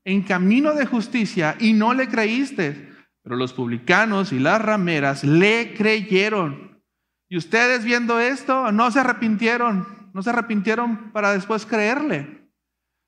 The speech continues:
Se mantuvieron en su orgullo, en este corazón, eh, duro, entenebrecido,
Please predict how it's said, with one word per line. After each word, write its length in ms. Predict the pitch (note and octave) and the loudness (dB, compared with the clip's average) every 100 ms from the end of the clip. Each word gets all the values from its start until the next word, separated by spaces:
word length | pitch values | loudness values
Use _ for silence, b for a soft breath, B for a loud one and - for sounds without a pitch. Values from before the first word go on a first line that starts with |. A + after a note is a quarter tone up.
| _ | _
Se 60 | G#3 | -4
mantuvieron 540 | A3 A3 A3 A#3 C4 | -2 0 0 2 2
en 80 | C4+ | 2
su 180 | - A#3 | 0 -2
orgullo, 560 | F#3+ F3+ A3+ C4+ A#3+ A#3+ | 0 0 0 0 0 0
en 80 | |
este 320 | A3+ G3+ B3 A3+ | -2 -2 -4 -2
corazón, 640 | A3 F#3 - A3+ A3+ A3+ G3 | 0 -2 -2 -2 -2 -2 -4
eh, 400 | G#3 E3+ D#3+ - | -4 -4 -8 -8
duro, 460 | F3 B3+ C4 A#3+ A#3 | 0 2 2 0 -2
entenebrecido, 1160 | G#3 G#3+ G3+ F#3+ F3+ - B3 B3 A3+ A3 A3 | -2 -2 0 -2 -2 -4 -2 0 0 -2 -4